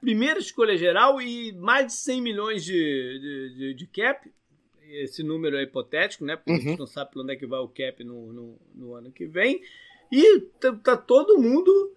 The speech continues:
Speaker 1: é, se voluntariando pra ser técnico do Jaguars, inclusive, incluindo o Urban Meyer, ex-head coach, né, de várias universidades,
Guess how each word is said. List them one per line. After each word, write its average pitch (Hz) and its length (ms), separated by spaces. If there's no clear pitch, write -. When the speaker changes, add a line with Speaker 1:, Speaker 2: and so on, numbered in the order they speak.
Speaker 1:
é, 135 1000
se 226 580
voluntariando 226 920
pra 233 120
ser 220 200
técnico 220 480
do 247 180
Jaguars, 233 420
inclusive, 254 960
incluindo 262 600
o 269 160
Urban 277 240
Meyer, 196 500
ex-head 160 960
coach, 170 340
né, 165 140
de 156 100
várias 151 560
universidades, 143 1160